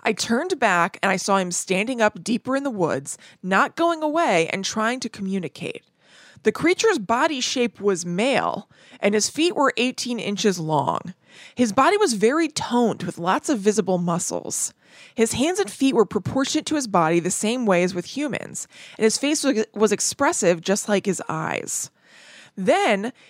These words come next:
he communicated with the giant creature and said, 'I can't describe or understand how we spoke because well, it sounds unbelievable.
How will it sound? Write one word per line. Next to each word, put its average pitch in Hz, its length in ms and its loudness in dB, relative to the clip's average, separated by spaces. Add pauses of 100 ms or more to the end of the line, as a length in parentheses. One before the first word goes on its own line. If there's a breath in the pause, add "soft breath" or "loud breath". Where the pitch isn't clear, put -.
he 240 440 2
communicated 233 760 0
with 180 140 0
the 180 80 -2
giant 165 360 -2
creature 190 420 -2
and 185 200 -2
said, 208 560 2 (100)
'I 202 100 4
can't 262 260 -6
describe 254 540 -2
or 208 160 4
understand 202 560 -2
how 214 220 -2
we 196 160 -6
spoke - 460 0
because 156 600 -2 (360 soft breath)
well, - 220 4
it - 160 0
sounds 240 340 -2
unbelievable. 226 920 -4